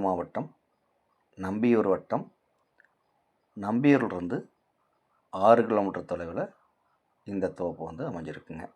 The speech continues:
கொளப்பலூர்லேருந்து ஆறு கிலோமீட்டர் தொலைவுல இந்த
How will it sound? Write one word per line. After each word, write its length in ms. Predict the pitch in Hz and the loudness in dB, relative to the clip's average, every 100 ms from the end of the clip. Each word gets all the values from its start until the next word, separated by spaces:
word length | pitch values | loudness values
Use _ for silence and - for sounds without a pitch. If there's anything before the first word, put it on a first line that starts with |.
| _ _ _ _ _ _ _ _ _ _ - | _ _ _ _ _ _ _ _ _ _ 8
கொளப்பலூர்லேருந்து 840 | 123 151 156 135 117 95 92 113 220 - _ _ - 98 | 10 10 8 6 6 4 0 -2 -6 -10 _ _ 0 4
ஆறு 160 | 107 95 | 4 2
கிலோமீட்டர் 360 | 95 92 82 80 | 0 0 -4 -6
தொலைவுல 320 | 85 80 139 226 - _ _ _ _ - 104 | -6 -6 -4 -6 -8 _ _ _ _ -12 -8
இந்த 160 | 87 | -6